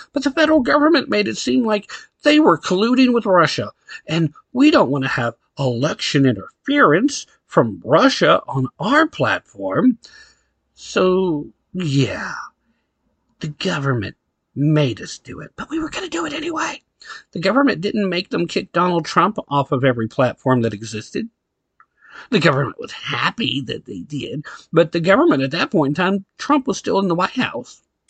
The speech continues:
"Oh no, there's an insurrection." Uh, yeah, somebody needs to get these guys a dictionary,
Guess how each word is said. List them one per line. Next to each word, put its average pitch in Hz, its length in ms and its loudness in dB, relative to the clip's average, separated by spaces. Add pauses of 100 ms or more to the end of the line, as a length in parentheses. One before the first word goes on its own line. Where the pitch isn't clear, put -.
(680)
"Oh 220 460 8
no, 208 640 6 (180)
there's 190 480 6
an 220 200 4 (120)
insurrection." 240 2250 6 (400)
Uh, 120 260 0 (360)
yeah, 139 320 0
somebody 427 420 2
needs 135 280 4
to 98 120 -4
get 107 300 -8
these 123 200 0
guys 117 380 0 (380)
a 117 80 -6
dictionary, 127 880 -4